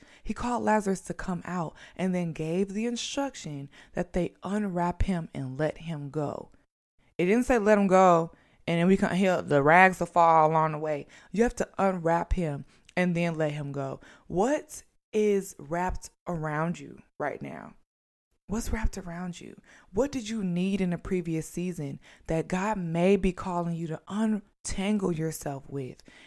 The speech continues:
in order for you to go into this new season? Moving forward takes work. It's not just getting a word and walking in a blessing. You may need to step out on more faith than ever before. You may need to say some things that you've never said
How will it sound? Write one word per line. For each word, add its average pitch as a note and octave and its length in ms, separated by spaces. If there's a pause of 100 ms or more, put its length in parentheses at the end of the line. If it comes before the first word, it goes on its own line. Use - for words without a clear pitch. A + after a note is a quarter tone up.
(160)
in F#3 160
order F#3+ 240
for F3+ 140
you F3 180
to E3 120
go D3 500 (280)
into E3 300
this D3+ 240
new D3 160
season? C#3 500 (640)
Moving B3 400
forward G3+ 560
takes - 520 (280)
work. D3+ 520 (360)
It's F3+ 160
not F#3 180
just F#3 280
getting F3 260
a D3+ 80
word E3 520
and D3 200
walking D#3 340
in D#3+ 100
a D#3 60
blessing. D3 640 (260)
You F#3+ 140
may F#3+ 160
need F#3 160
to D#3+ 100
step F3+ 420
out - 440
on D#3+ 160
more D3 260
faith F#3 500 (300)
than A3 180
ever A#3+ 220
before. A3+ 580 (200)
You G#3 140
may A#3+ 140
need G3 180
to E3 60
say F#3 280
some G3+ 180
things A3 340
that - 200
you've F3+ 120
never D3 280
said G3+ 520